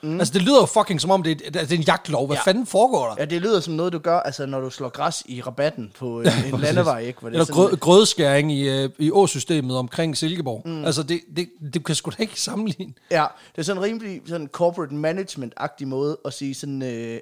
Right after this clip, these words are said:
Speaker 1: altså, "Ja, hver år, der laver vi en regelmæssig regulering af løn- og jødeniveau her i den offentlige
Speaker 2: Ja.
Speaker 1: sektor." Altså, hvor det er sådan, det, det reelt set betyder, det er fripas til at chikanere jøderne helt vildt meget.
Speaker 2: Okay, så ikke mor, men
Speaker 1: Ikke endnu.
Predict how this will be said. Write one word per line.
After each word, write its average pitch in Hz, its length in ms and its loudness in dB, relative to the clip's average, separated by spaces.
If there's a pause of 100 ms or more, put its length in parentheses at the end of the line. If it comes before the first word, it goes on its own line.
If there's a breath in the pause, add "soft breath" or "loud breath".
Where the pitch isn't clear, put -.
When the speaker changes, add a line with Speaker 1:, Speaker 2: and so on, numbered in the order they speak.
Speaker 1:
altså, - 160 -10
"Ja, 170 180 -4
hver 285 260 0
år, 220 120 -2
der 190 100 -6
laver 214 180 0
vi 196 100 -4
en 165 300 -8 (200)
regelmæssig 147 460 -6
regulering 139 520 -4
af 120 260 -8
løn- 185 340 -2
og 139 160 -2
jødeniveau 147 500 -2
her 139 220 -6
i 120 80 -8
den 127 80 -8
offentlige 135 280 -6 (100)
Speaker 2:
Ja. 156 80 -2
Speaker 1:
sektor." - 180 -10
Altså, 165 300 -2
hvor 170 80 0
det 175 100 0
er 170 40 2
sådan, 175 180 -4 (1400 loud breath)
det, 220 100 -2
det 202 140 -2 (240)
reelt 180 220 2
set 156 180 -6
betyder, 139 360 -4
det 147 180 0
er 123 180 0 (800)
fripas 156 320 -4
til 160 120 -6
at 143 80 -6
chikanere 139 400 -6
jøderne 127 320 -6
helt 131 140 -8
vildt 110 120 -12
meget. 104 240 -14 (200)
Speaker 2:
Okay, 175 340 4 (160)
så - 180 -2
ikke 175 200 -2
mor, 160 380 2 (160)
men 156 360 2
Speaker 1:
Ikke 240 300 -2
endnu. 165 300 -2